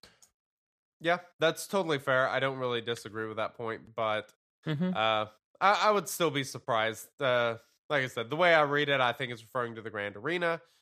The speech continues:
Speaker 1: Uh, just talking outside of your shards. It's talking
Speaker 2: <laughs>
Speaker 1: like your shards, like it's almost like it's a fixed type thing. I don't know. We will see. We will see. And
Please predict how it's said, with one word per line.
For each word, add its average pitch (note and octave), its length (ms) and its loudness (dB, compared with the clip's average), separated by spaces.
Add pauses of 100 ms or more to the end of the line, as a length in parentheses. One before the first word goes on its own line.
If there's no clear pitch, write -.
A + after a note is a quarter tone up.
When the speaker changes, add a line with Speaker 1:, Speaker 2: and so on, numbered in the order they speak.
(200)
Speaker 1:
Uh, G2 340 0 (140)
just - 240 -16
talking A2 340 -6
outside A2 460 -4
of G2+ 120 -8
your G2+ 140 -10
shards. B2+ 600 2
It's A#2+ 200 -2
talking D3 280 4
Speaker 2:
<laughs> - 20 -2
Speaker 1:
like B2 220 0
your A#2+ 100 -6
shards, A#2+ 880 0 (340)
like A2 220 -6
it's - 220 -12
almost A2+ 360 -6
like G#2+ 160 -4
it's - 220 -14
a F2 120 -8 (120)
fixed - 320 -8
type A2 240 -4
thing. G#2+ 260 -10
I F#2 100 -8
don't D#2 120 -12
know. D#2 140 -12 (520)
We C4+ 160 4
will C#4 220 4
see. C#3 640 -2 (260)
We E3 340 -4
will C3+ 260 -2
see. B2+ 320 -4
And D#3 480 2